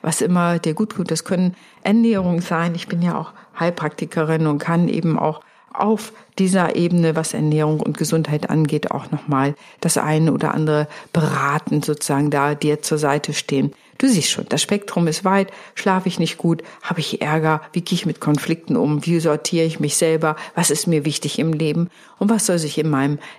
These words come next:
Leben verändern? Dafür ist so ein Retreat wirklich eine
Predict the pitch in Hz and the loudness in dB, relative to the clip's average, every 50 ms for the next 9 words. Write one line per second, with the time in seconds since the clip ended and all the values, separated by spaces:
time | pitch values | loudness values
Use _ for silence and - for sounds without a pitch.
0 | - - 139 147 143 143 160 151 - - - - - - - - - - - 185 | -6 -2 0 0 0 0 -2 -4 -4 -6 -6 -6 -8 -12 -12 -14 -10 -4 0 0
1 | 220 240 - 233 208 - - 214 - 165 175 175 165 165 165 165 - - 262 262 | 2 2 2 2 2 2 0 0 0 0 0 0 0 0 -2 -4 -4 0 0 0
2 | 247 - - 196 190 190 180 - - 165 165 165 160 | 0 0 -2 -4 -4 -4 -6 -4 -2 0 0 0 -2